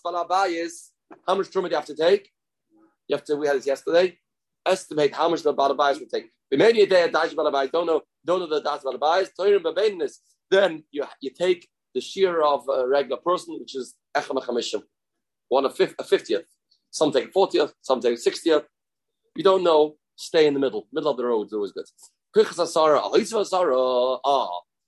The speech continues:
if you did, uh, a tenth le-, less, a tenth more, no, no, that's okay. That's okay. Here we said you make a mistake with one cent, cancel all sale. There we say it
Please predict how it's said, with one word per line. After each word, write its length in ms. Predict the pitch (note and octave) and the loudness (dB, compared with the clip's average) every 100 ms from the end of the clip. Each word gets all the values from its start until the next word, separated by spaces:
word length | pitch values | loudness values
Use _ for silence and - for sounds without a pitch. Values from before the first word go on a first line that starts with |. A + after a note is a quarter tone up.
| _ - | _ -10
if 220 | - - | -10 -8
you 280 | F3 E3 D3+ | -6 -6 -2
did, 280 | D3 C#3 C#3 | 2 2 0
uh, 200 | B2+ B2 - | 0 0 -4
a 40 | - D3+ | -12 -8
tenth 300 | C#3+ C3+ - | -8 -8 -4
le-, 180 | C#3 C#3+ B2+ | -2 -2 -4
less, 360 | B2+ C#3+ D#3 - - | 0 2 0 -10 -12
a 20 | B2+ | -8
tenth 200 | C3 C3+ | -6 0
more, 320 | D3+ F#3 - _ _ | 2 2 -2 _ _
no, 80 | G#3+ | 4
no, 220 | G#3 G3 - _ | 6 4 -2 _
that's 180 | - - | -8 -8
okay. 300 | F3 - F#2+ - _ _ - | -8 -8 -10 -10 _ _ -2
That's 180 | E3+ - | -2 0
okay. 400 | D#3+ C#3 C#3 - _ _ _ _ _ | 0 0 0 -4 _ _ _ _ _
Here 200 | - C5 | 0 2
we 120 | G4 | 2
said 300 | D3+ F3 E3 | 0 0 -2
you 80 | D#3+ | -2
make 160 | D#3+ D#3+ | -4 -4
a 40 | |
mistake 400 | D#3 - D#3+ D#3 | -8 -2 0 0
with 140 | D#3+ C#3 | 0 0
one 260 | D#3 D#3+ | 0 0
cent, 480 | D#3 D3 D3 D#3 - - _ _ _ _ _ _ _ _ - | 0 0 2 0 -4 -18 _ _ _ _ _ _ _ _ -4
cancel 420 | D#3 D#3 D#3+ D#3 | 0 0 0 0
all 180 | D3 D3+ | 2 2
sale. 440 | D3 G3 F3 G#2 _ _ _ B2+ | 2 2 2 0 _ _ _ 2
There 180 | D#3 | 4
we 120 | F3 D#3+ | 4 0
say 320 | A3 G3+ | 0 0
it 120 | E3 | 0